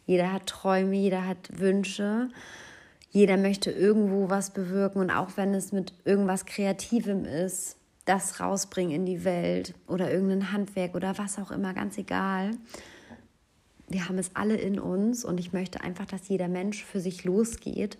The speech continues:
und seine eigene Wahrheit spricht und lebt. Und es ist halt einfach machbar. Es ist in uns allen schon drin und wir dürfen es einfach mal aktivieren und damit rausgehen. Und ich unterstütze dich so, so gern damit.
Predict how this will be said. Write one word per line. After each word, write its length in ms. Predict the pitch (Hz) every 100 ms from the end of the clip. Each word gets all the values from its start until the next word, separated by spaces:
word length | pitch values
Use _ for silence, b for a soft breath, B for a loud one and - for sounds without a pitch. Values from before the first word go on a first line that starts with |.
| B B B B B B B -
und 240 | 180 175
seine 240 | 190 175 -
eigene 260 | 190 196
Wahrheit 320 | 180 185 190
spricht 500 | - - 190 226 - - _ -
und 140 | 175 160
lebt. 420 | 185 226 - - _ _ _ _ _ _ _ -
Und 280 | 165 160 - - _ _ _ _ _ _ _ _
es 180 | - -
ist 160 | - -
halt 160 | -
einfach 280 | - 160 170 -
machbar. 440 | 165 - - 175 175 - -
Es 100 | 175
ist 160 | 175
in 100 | 196
uns 200 | 151 180
allen 300 | - 170 190
schon 200 | 196 190
drin 300 | 180 190 202
und 160 | 175 170
wir 80 | 180
dürfen 240 | 175 175
es 80 | 175
einfach 280 | 147 170 170
mal 120 | 170
aktivieren 840 | - - 185 170 190 190 220 240 B B B B B B B B _
und 460 | 175 175 175 - - _ _ _ _ _ _ -
damit 320 | 180 175 165
rausgehen. 720 | 160 165 - - - 165 175 170 _ _ _ _ _ _ _ -
Und 140 | 185 175
ich 120 | 175
unterstütze 480 | 175 175 185 175 175
dich 80 | 170
so, 140 | 170
so 140 | 170
gern 280 | 170 170 170
damit. 420 | 165 165 170 170